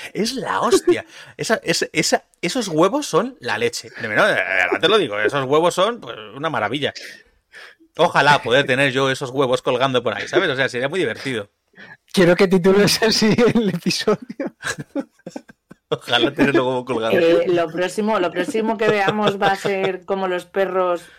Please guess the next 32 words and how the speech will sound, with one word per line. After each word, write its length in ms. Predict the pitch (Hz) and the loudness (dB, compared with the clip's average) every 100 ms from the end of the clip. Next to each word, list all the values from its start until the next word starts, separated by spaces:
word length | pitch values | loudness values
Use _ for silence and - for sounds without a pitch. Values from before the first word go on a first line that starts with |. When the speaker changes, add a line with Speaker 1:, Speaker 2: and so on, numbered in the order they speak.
| - | -12
Speaker 3:
eh, 180 | 175 160 | -10 -8
con 240 | 185 180 | -8 -6
los 140 | 180 170 | -6 -6
collares 500 | - 175 175 175 175 | -2 0 0 0 -4
brillantes, 640 | 165 160 175 175 175 160 | -4 -2 -4 -4 -4 -4
pero 320 | - 160 151 | -2 -4 -2
que 320 | 160 165 160 - | -4 -4 -4 -8
le 140 | 160 | -6
bajes 340 | 147 143 185 | -6 -4 -4
los 220 | 170 170 160 | -2 -2 0
pantalones 640 | 175 165 170 170 170 165 | -2 0 0 0 -2 -2
a 80 | 165 | 0
alguien 260 | 160 175 | 0 -2
y 80 | 160 | -4
tenga, 540 | 156 170 165 156 147 - | -2 -2 0 -2 -4 -8
eh, 320 | 165 156 - | -10 -8 -6
el 100 | 160 | -4
escroto 720 | 156 139 - 170 165 165 165 - | -4 -6 0 0 4 2 2 -4
c-, 240 | - - | -20 -12
con 240 | - 160 156 | -4 -4 -2
luces 360 | 180 180 165 | -2 0 -2
verdes 460 | 160 226 196 175 160 151 480 - 440 | 2 0 2 0 0 2 0 0 -2
y 60 | |
rojas, 560 | - 381 403 392 - - | 0 0 0 -2 -2 -4
¿o 260 | - 370 160 151 | -4 -6 -8 -10
qué, 160 | 160 | -10
qué 80 | 147 | -10
es 100 | 165 320 - | -4 -2 0
esto? 240 | 240 226 196 214 190 170 - 247 - | 0 0 -2 0 0 0 0 -2 2
Speaker 2:
Modo, 540 | 180 185 175 202 208 - | 4 6 6 6 6 4
modo 360 | 185 170 160 | 0 0 2
discoteca. 720 | 170 170 - 131 135 131 131 | 2 2 -2 -2 -2 -2 -2